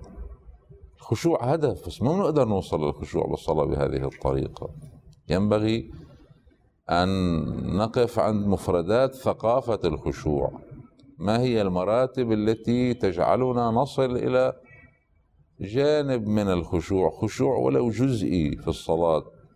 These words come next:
أولًا الجد في التوجه إلى الصلاة، ثانيًا عدم العبث، ثالثًا التخشع. بعدها بصير الحديث عن الخشوع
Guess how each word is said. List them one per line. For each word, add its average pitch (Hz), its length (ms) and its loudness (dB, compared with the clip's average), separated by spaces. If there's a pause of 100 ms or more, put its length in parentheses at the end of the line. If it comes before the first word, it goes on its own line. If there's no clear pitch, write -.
(1120)
أولًا 147 520 2
الجد 117 800 0 (220)
في - 160 -2
التوجه 85 640 2
إلى 65 320 0
الصلاة، 62 440 -4 (280)
ثانيًا 120 400 2
عدم 110 480 0
العبث، 107 600 -2 (420)
ثالثًا 120 720 0 (680)
التخشع. 107 920 0 (1160)
بعدها 131 540 2
بصير 85 380 0
الحديث 73 600 -2
عن 73 220 -2
الخشوع 73 840 0